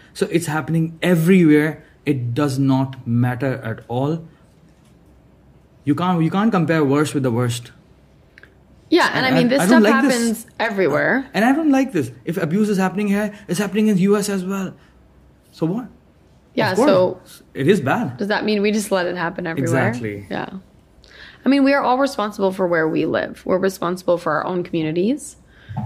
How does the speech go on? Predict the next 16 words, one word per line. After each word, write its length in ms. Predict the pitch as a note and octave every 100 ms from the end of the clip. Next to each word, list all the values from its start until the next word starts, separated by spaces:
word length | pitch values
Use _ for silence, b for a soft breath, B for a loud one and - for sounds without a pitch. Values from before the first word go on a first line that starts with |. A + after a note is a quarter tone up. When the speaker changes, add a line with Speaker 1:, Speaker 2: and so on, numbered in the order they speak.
| B -
Speaker 2:
And, 680 | F#3 F3+ F3 E3+ E3+ E3+ - _ _ _ _ _ _
I 80 | -
mean, 160 | A3+ G#3
of 140 | G3
course 280 | - A3 G#3
it 60 | G3
happens 320 | F3+ - F3
everywhere, 540 | E3 F3 D#3+ C3+ F3+ -
but 300 | G3 - - -
the 120 | G3
scale 540 | - - F3+ F#3 G#3+
is 360 | - F3 E3+ - -
obviously 600 | E3+ F3 F3 F3+ D#3+ - B B -
worse 380 | F3 F3+ - -
in 120 | F3
Pakistan. 500 | E3+ - - - -